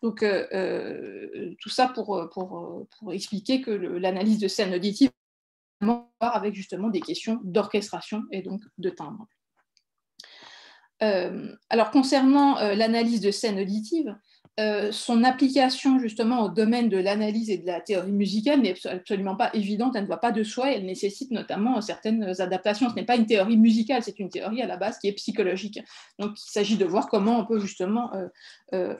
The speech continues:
euh, exploiter cette, cette théorie d'un point de vue, euh, analytique. Par contre, euh, j'insiste sur le fait qu'elle est particulièrement importante à considérer s'agissant de l'analyse du timbre. Euh, puisque,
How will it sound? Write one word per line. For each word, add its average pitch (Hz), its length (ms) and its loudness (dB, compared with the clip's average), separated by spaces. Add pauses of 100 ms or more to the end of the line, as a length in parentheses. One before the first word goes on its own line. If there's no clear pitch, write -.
euh, - 420 -10 (160)
exploiter 226 560 0
cette, 208 340 -6
cette 190 220 -8
théorie 185 380 0
d'un 196 120 -6
point 175 140 -10
de 175 100 -8
vue, 214 160 -2
euh, 170 220 -6
analytique. 185 580 -12 (380)
Par - 160 0
contre, 294 280 4
euh, 202 260 0
j'insiste 214 420 2
sur 208 160 -4
le 185 80 -2
fait 277 300 0
qu'elle 202 160 2
est 185 200 2 (220)
particulièrement 220 720 2
importante 226 480 0
à - 80 0
considérer 214 640 0
s'agissant 214 580 -2
de 202 140 4
l'analyse 190 500 0
du 214 180 -4
timbre. 208 360 0 (680)
Euh, 185 520 0
puisque, 220 360 -2